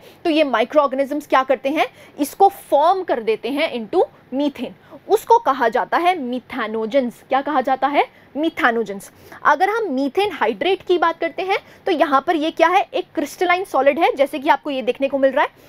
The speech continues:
So ये क्रिस्टलाइन सॉलिड है जो actually में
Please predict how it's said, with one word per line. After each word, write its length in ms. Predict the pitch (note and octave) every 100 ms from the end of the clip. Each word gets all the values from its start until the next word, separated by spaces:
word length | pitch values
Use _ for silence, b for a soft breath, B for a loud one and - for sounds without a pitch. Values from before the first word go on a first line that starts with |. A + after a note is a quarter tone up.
| b
So 60 | -
ये 140 | F#4+
क्रिस्टलाइन 580 | G4 - D4+ - F#4+ F#4
सॉलिड 400 | A4 D#4 A#3+ B3
है 140 | D4+ F#4+ B B
जो 100 | -
actually 540 | - A#3 B3+ - C#4+ C#4
में 140 | F4